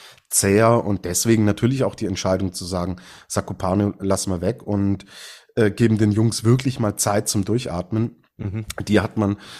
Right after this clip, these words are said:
Speaker 1: ich mein, vor allen Dingen aus seiner Sicht genutzt, weil, sind wir ehrlich, teamtechnisch ist eigentlich nichts vorangegangen. Ja.
Speaker 2: Ja,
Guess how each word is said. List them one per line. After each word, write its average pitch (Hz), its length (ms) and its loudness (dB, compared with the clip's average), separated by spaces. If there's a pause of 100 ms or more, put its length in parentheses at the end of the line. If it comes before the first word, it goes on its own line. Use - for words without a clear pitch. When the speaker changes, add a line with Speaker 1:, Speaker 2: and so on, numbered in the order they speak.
(160)
Speaker 1:
ich 95 120 -6
mein, 98 480 0
vor - 240 -4
allen 107 180 0
Dingen 107 180 2
aus 92 160 -2
seiner 98 260 0
Sicht - 260 -8
genutzt, 104 420 -2 (320)
weil, 95 520 4
sind 101 260 -2
wir 98 100 4
ehrlich, 98 500 0
teamtechnisch 107 1200 -2 (560)
ist - 220 -4
eigentlich 92 360 -2
nichts - 240 -4
vorangegangen. - 600 -14 (260)
Ja. - 120 -14
Speaker 2:
Ja, 123 140 0